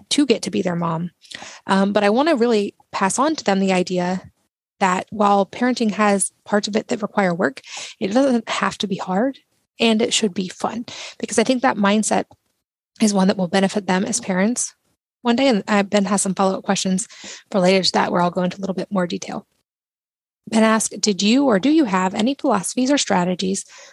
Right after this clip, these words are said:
for educating your children outside of traditional school, such as homeschooling, unschooling, self-directed education, or other alternative, creative, outside-the-box forms of education?" This is another area where I very much went back to first principles,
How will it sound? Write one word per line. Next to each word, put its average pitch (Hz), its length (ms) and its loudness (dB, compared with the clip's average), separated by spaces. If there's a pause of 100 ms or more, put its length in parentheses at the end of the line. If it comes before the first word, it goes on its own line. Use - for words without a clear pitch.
(140)
for 202 100 -4
educating 233 460 0
your 294 100 0
children 202 400 2
outside 190 380 0
of 185 100 0
traditional 190 500 -2
school, 202 380 0
such 208 220 -4
as 185 100 -2
homeschooling, 220 800 -2
unschooling, 208 600 0 (460)
self-directed 254 480 0
education, 202 800 0
or 202 160 -2
other 247 260 2
alternative, 202 640 0
creative, 190 440 -2
outside-the-box 196 720 -2
forms 185 280 -2
of 175 60 -6
education?" 214 600 -4 (640)
This 214 160 0
is 262 100 4
another 247 300 2
area 190 400 0
where 190 280 -2
I 190 120 0
very 196 200 4
much 226 220 -2
went 233 100 -4
back 196 180 -4
to - 100 -18
first - 240 -6
principles, 226 500 -4